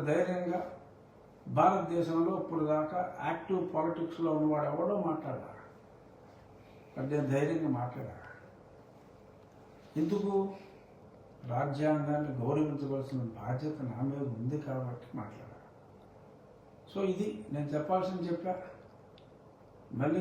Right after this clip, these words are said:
మీరు ఈహా ఛానల్లో ఏం మాట్లాడతారో మాట్లాడండి. But ప్రజలకి చెప్పాలి కాబట్టి నేను చెప్పాల్సింది చెప్పేశా. వెనక్కి మళ్ళీ మీరు నరసింహారావు కూడా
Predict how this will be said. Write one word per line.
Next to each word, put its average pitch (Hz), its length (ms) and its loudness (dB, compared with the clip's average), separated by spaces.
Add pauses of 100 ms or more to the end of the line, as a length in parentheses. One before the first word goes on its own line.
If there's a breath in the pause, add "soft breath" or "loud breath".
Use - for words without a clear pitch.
మీరు 175 180 -4 (1040)
ఈహా 170 180 8 (120)
ఛానల్లో 165 460 -2 (680)
ఏం 143 80 2 (100)
మాట్లాడతారో 151 540 0 (800)
మాట్లాడండి. 151 540 0 (160)
But 127 120 -4 (180)
ప్రజలకి 254 440 2 (120)
చెప్పాలి 196 440 0
కాబట్టి 160 340 -4 (880)
నేను 175 220 6 (400)
చెప్పాల్సింది 147 580 0
చెప్పేశా. 143 380 -4 (800)
వెనక్కి 135 380 0
మళ్ళీ 143 220 2 (1400)
మీరు 135 240 2 (580)
నరసింహారావు 139 520 0
కూడా 143 120 0